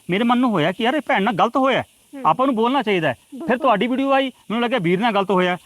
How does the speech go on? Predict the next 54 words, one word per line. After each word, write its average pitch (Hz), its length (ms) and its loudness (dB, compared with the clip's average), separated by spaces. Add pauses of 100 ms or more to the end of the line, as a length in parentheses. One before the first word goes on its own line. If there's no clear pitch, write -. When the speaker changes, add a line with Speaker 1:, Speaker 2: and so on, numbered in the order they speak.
(640)
Speaker 1:
ਹੁਣ 311 120 4
ਪ੍ਰਿਯੰਕਲ 208 400 0
ਵੀਰ 202 180 2
ਦੀ 202 100 -2
ਵੀਡੀਓ 214 200 0
ਆ 208 80 4
ਰਹੀ 226 80 2
ਹੈ, 247 60 0
ਮੈਨੂੰ 285 160 2
ਇਹ 294 120 2
ਨਹੀਂ 320 120 -2
ਸਮਝ 208 240 -2
ਆ 208 100 2
ਰਿਹਾ 285 100 0
ਕਿਹਦੇ 262 260 -2
ਨਾਲ 285 140 0
ਗਲਤ 247 180 0
ਹੋ 220 120 -2
ਰਿਹਾ। 277 100 0
ਉਹ 285 80 0
ਜਿਹਦੇ 269 140 -2
ਨਾਲ 320 120 2
ਗਲਤ 226 240 0
ਹੋ 214 220 0
ਰਿਹਾ, 247 160 0
ਉਹ 254 320 2
ਬੰਦਾ 196 540 2 (220)
ਕੋਈ 262 140 0
ਅਫੀਸ਼ੀਅਲ 247 640 -2
ਐਕਸ਼ਨ 202 340 -2
ਲੈ 208 340 2
ਕਿਉਂ 277 160 0
ਨਹੀਂ 247 120 2
ਰਿਹਾ? 156 220 2 (260)
ਪੁਆਇੰਟ 254 220 2
ਤਾਂ 269 140 0
ਇਹ 294 180 4
ਹੈ, 214 140 -2 (300)
ਇੱਕ - 140 -2
ਦੂਜੇ 277 240 0
ਨੇ 285 80 4
Speaker 2:
ਤੁਸੀਂ 427 140 4
Speaker 1:
ਸੋਸ਼ਲ 240 160 2
ਮੀਡੀਆ 240 160 0
ਤੇ 262 60 -2
ਗਾਲਾਂ 214 240 2
ਕੱਢਦੇ 214 200 -4
ਲੱਗੇ 208 160 0
ਨੇ। 392 160 4
Speaker 2:
ਆਨਲਾਈਨ, 415 420 0
ਆਨਲਾਈਨ 381 500 2
ਖੇਡ 339 320 -2
ਰਹੇ 381 140 -2
ਹੋਗੇ, 392 340 0